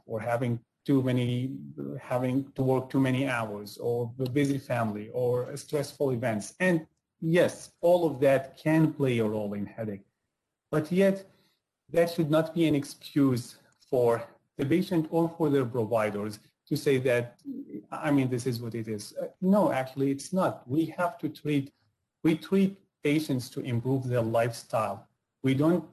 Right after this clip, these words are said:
treat them, we don't change their lifestyles. We, we wanna, we wanna keep them active. We wanna, I mean, people are gonna go to work. They're gonna be stressed in work, no matter what we do.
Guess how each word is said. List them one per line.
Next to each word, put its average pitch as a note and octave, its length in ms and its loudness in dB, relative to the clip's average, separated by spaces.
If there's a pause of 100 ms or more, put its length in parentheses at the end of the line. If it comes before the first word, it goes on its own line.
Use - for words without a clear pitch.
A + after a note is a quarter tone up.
(120)
treat D3 340 -2
them, A#2+ 320 0
we C3 140 0
don't E3 200 2
change C#3+ 380 0
their C3+ 120 2
lifestyles. A2 840 -4
We, D3 240 2
we C#3+ 200 2
wanna, D#3+ 340 2
we C3+ 160 0
wanna F3 220 2
keep C#3+ 220 -4
them B2+ 200 -4
active. B2 360 -8
We C3+ 80 -6
wanna, C3+ 280 -2 (180)
I C3+ 60 -2
mean, C3+ 180 2
people F#3+ 240 2
are B2 120 4
gonna A2+ 160 -2
go A2+ 160 -4
to A2+ 140 -12
work. A#2 260 -2
They're C#3+ 100 0
gonna D#3 200 2
be G#2 120 -4
stressed - 380 -10
in G#2+ 120 -14
work, G#2+ 280 -6
no B2 80 -2
matter A2 260 -2
what G#2 220 -8
we G#2+ 80 -8
do. G#2+ 180 -4